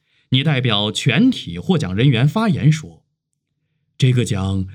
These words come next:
是奖给全国农业战线的科研工作者的，因为杂交水稻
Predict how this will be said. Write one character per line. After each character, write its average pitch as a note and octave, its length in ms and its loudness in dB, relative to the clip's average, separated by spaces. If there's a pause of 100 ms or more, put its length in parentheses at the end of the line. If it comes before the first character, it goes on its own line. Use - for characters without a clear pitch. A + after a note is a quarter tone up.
(100)
是 C#3 200 0
奖 C3 240 2
给 F#2+ 440 -2
全 G3+ 400 2
国 D3 180 2
农 C#3 240 4
业 C3 140 2
战 E3+ 200 4
线 D#3+ 240 2
的 F#2 280 -4
科 D3 280 0
研 A#2+ 300 0
工 B3 220 4
作 A3 180 2
者 - 180 -12
的， - 220 -20 (840)
因 C3 140 4
为 A2 300 0
杂 A2+ 220 -2
交 C3+ 120 4
水 F#2 280 0
稻 F#2+ 300 0